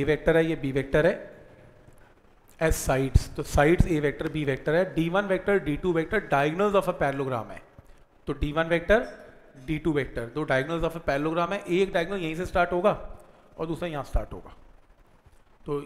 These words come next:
ये फिगर बन गई। आपको बताना है ए स्क्वायर प्लस बी स्क्वायर किसके इक्वल है।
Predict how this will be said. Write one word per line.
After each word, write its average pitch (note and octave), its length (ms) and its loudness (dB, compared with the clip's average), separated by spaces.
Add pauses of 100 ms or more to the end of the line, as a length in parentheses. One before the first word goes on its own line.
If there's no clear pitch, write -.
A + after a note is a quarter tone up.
ये D3+ 240 -2 (200)
फिगर D#3+ 280 0
बन D#3+ 140 -2
गई। F3+ 180 -4 (800)
आपको F3 280 0
बताना E3+ 320 0
है G3 180 -2
ए D#3+ 80 4
स्क्वायर F#3 300 0
प्लस F#3 160 -2
बी D#3 160 -4
स्क्वायर D#3 260 -4
किसके D3+ 280 -4
इक्वल A#2 400 -12
है। - 100 -14